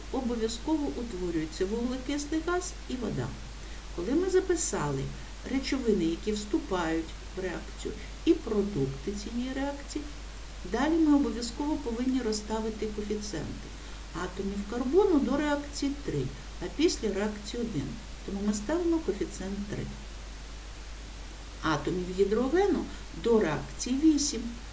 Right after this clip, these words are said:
а після реакції тільки два. Вісім розділити на два — чотири. Далі ми рахуємо з вами кількість атомів оксигена, яка, е,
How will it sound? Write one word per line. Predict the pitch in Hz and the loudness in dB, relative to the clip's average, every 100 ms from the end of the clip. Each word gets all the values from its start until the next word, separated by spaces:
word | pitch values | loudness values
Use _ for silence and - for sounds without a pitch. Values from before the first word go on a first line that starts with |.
| - | -4
а | 185 202 | -2 8
після | 349 392 233 208 | 10 10 6 4
реакції | 233 277 - 226 214 - | 2 0 -4 -4 -4 -2
тільки | 220 220 220 - 143 | -2 0 -4 -2 -2
два. | 131 - - - - | -2 -2 -8 -10 0
Вісім | 208 214 214 - 208 | 4 4 4 4 6
розділити | 208 214 214 220 233 247 | 6 6 4 2 0 2
на | 262 277 | 4 4
два — | 294 359 381 - - - | 4 2 0 -8 -10 -8
чотири. | - 285 233 151 117 117 - - - - - - - 147 | -4 -4 -2 -2 -2 -6 -8 -10 -10 -10 -10 -10 -8 -4
Далі | 135 123 233 302 - - | -2 0 -2 -2 -6 -4
ми | 190 | 0
рахуємо | 202 208 254 294 262 | 2 2 2 4 4
з | 247 190 | 2 -2
вами | 180 175 180 - | -2 -2 -4 2
кількість | 208 208 202 202 - | 4 4 2 -2 -2
атомів | 190 190 202 196 214 | -2 -2 -4 -2 -2
оксигена, | 214 - 269 339 415 226 208 - - | -2 -2 2 2 2 2 0 -6 -2
яка, | 196 208 | -2 2
е, | 349 | 0